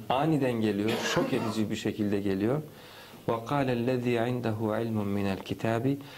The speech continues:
أَنَا آتِيكَ بِهِ قَبْلَ أَنْ يَرْتَدَّ اِلَيْكَ طَرْفُكَ. O Seba melikesinin tahtının getirilmesini istiyor. Cinlerden bir ifrit akşam olmadan yahut sen bu mahalli terk etmeden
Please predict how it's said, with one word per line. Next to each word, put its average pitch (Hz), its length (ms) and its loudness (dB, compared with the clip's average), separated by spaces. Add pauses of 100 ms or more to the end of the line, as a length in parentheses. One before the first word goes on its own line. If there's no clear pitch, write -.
(260)
أَنَا 143 260 2 (200)
آتِيكَ 107 300 -4 (160)
بِهِ 107 160 0 (280)
قَبْلَ 120 200 -2 (140)
أَنْ 98 60 -2 (100)
يَرْتَدَّ 95 380 -4 (140)
اِلَيْكَ 95 240 -2 (160)
طَرْفُكَ. - 340 -4 (680)
O 135 160 2
Seba 139 400 2
melikesinin 117 720 0
tahtının 113 500 0
getirilmesini 110 760 0
istiyor. 117 440 0 (1040)
Cinlerden 123 600 4
bir 139 120 4
ifrit 127 360 0
akşam 131 380 0
olmadan 117 400 2 (400)
yahut 110 280 0
sen 123 300 0
bu 123 200 2 (300)
mahalli 113 420 2
terk 113 300 0
etmeden 98 420 0